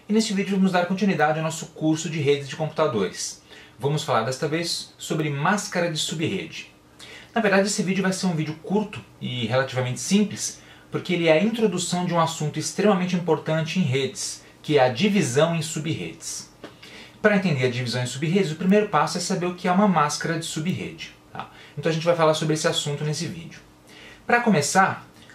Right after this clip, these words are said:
uma pequena introdução a subreds. O que que é exatamente uma subrede? Uma subrede é uma subdivisão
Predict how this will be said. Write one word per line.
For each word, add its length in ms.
uma 140
pequena 280
introdução 440
a 80
subreds. 960
O 40
que 100
que 140
é 100
exatamente 640
uma 160
subrede? 880
Uma 80
subrede 560
é 80
uma 280
subdivisão 1080